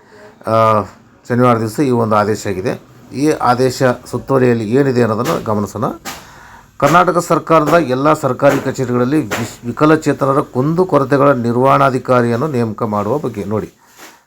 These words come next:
ಇದು ಒಂದು, ಆ, ಅಧಿಕಾರಿ ನೇಮಕ ಇಲಾಖೆ, ನಮ್ಮ ಅಂಗವಿಕಲರ ಬಗ್ಗೆ ಕಾಳಜಿ ಹೊತ್ತಕ್ಕಂಥ ಸರ್ಕಾರ ಈ ಒಂದು, ಆ, ಹುದ್ದೆಯನ್ನು ನೇಮಕ ಮಾಡ್ತಾ ಇದೆ. ಮೇಲ್ಕಂಡ ವಿಷಯಕ್ಕೆ ಸಂಬಂಧಿಸಿದಂತೆ ಅಂಗವಿಕಲ ವ್ಯಕ್ತಿಗಳ ಹಕ್ಕುಗಳ ಅಧಿನಿಯಮ ಎರಡ್ ಸಾವಿರದ ಹದಿನಾರರ ಕಲಂ ಇಪ್ಪತ್ತ್ಮೂರು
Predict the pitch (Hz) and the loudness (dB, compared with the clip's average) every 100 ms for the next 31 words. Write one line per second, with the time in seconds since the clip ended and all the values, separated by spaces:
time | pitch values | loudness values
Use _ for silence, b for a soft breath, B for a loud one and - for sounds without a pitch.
0 | _ 117 117 131 123 139 - - _ - | _ -4 4 4 4 2 0 -6 _ -6
1 | 120 117 117 - 120 127 143 123 120 113 | 0 2 0 2 2 2 2 0 0 -2
2 | - 113 113 101 90 - 110 120 113 110 | -8 -4 -2 -2 -10 -12 -4 -2 0 0
3 | 110 117 110 101 101 117 - 107 101 95 | -2 -4 -4 -2 -2 -2 -2 -2 -2 0
4 | 104 - 101 107 - 101 98 - 107 151 | -2 -4 -6 -6 -6 -6 -6 -2 0 -2
5 | - 101 110 110 104 98 98 92 b b | -4 -6 -4 0 0 0 -2 -4 b b
6 | b b - 98 104 104 101 110 113 175 | b b -8 -2 0 0 0 2 2 0
7 | 107 110 104 107 98 98 98 95 156 214 | -2 -2 -2 -2 -2 -2 -4 -2 -4 -6
8 | _ B B B - 127 143 175 170 151 | _ B B B -2 2 4 4 4 4
9 | 160 147 156 143 143 135 131 160 131 123 | 0 0 0 0 -2 -2 -2 0 0 0
10 | 143 147 - 156 120 117 131 143 131 - | 0 0 2 2 0 -2 -2 -2 -2 -4
11 | 123 139 135 117 120 120 117 - 117 113 | -2 0 0 0 2 2 0 0 0 0
12 | 104 87 123 123 104 - - 131 165 165 | -2 0 2 2 0 -8 -2 0 0 -2
13 | 120 - 131 123 131 139 185 | -8 -4 -4 -2 -2 0 -2